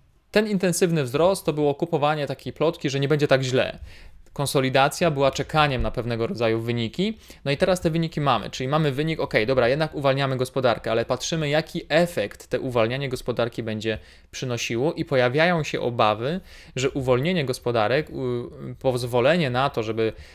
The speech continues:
e, ludzie znowu spotykali się w restauracjach, e, chodzili spokojnie po ulicach, bez żadnych, e, dodatkowych obostrzeń, e, może rodzić, e, tutaj napływ tej drugiej fali, o której się wielokrotnie mówiło we wrześniu, czy nawet wcześniej w sierpniu już.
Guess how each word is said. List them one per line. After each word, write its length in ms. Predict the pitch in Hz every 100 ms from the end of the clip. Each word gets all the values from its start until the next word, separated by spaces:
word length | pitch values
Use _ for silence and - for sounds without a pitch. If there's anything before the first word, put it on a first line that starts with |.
| -
e, 260 | 117 113 110
ludzie 260 | 139 131
znowu 260 | 120 139 123
spotykali 480 | - 123 - 113 113
się 120 | 117
w 60 |
restauracjach, 960 | 113 - 110 120 147 - 123 117 110 -
e, 120 | 113
chodzili 380 | 110 123 120 117
spokojnie 640 | - 123 - 117 113 110 107
po 100 | 120
ulicach, 580 | 117 151 170 151 127 120
bez 120 | 120
żadnych, 440 | 117 110 107 107
e, 140 | 123 117
dodatkowych 640 | 117 117 117 - 113 -
obostrzeń, 560 | 117 110 - - 202 226 - - -
e, 140 | 131 127
może 280 | 143 185 185
rodzić, 360 | 180 185 -
e, 40 | 131 139 139 135 135 135 131 139
tutaj 260 | - 147 135
napływ 500 | 147 147 151 - - - -
tej 120 | 135
drugiej 320 | 127 143 139 131
fali, 360 | - 131 120
o 60 | 110
której 220 | - 120
się 140 | -
wielokrotnie 460 | 120 120 117 127 120
mówiło 340 | 113 123 131
we 100 | 120
wrześniu, 540 | 110 117 131 - 120 113
czy 180 | - 110
nawet 240 | 123 117
wcześniej 400 | - 123 - 113
w 40 |
sierpniu 400 | - 107 - -
już. 260 | 110 143 -